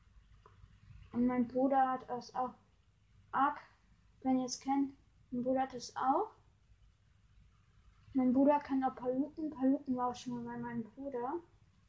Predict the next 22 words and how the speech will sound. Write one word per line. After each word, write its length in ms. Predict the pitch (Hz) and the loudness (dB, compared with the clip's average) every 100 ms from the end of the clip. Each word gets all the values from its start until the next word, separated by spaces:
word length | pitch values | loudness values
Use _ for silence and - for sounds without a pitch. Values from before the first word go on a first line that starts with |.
| _ _ _ _ - - | _ _ _ _ -20 -4
in 160 | 240 | -4
Köln, 640 | 226 247 254 277 311 294 262 | -2 0 2 4 2 -2 -6
wo 80 | 254 | -4
er 140 | 240 | -4
noch 160 | 247 226 | -4 -4
in 80 | 220 | -6
Köln 400 | 247 269 269 247 | -4 0 0 -2
gewohnt 420 | 233 226 220 220 | -4 -6 -6 -8
hat. 220 | 247 311 - _ _ _ _ - - _ - - - - - | -6 -6 -8 _ _ _ _ -20 -20 _ -20 -20 -20 -20 -8
Mein 240 | 240 240 | -2 -2
Bruder 240 | 240 262 269 | 0 0 0
hat 120 | 254 | 0
auch 100 | 247 | -4
schon 160 | 269 | -4
mal 120 | 262 240 | -6 -2
Julian 360 | 254 254 240 | -4 -2 -4
Bam 280 | 247 269 277 254 | 0 0 0 -6
in 160 | 240 | -12
Köln. 460 | 226 247 233 233 233 _ _ _ - _ _ - - - | -12 -12 -10 -10 -14 _ _ _ -20 _ _ -20 -16 -8
Oder 160 | 233 | -6
in 80 | 233 | -6
Aachen. 200 | 226 247 | -8 -10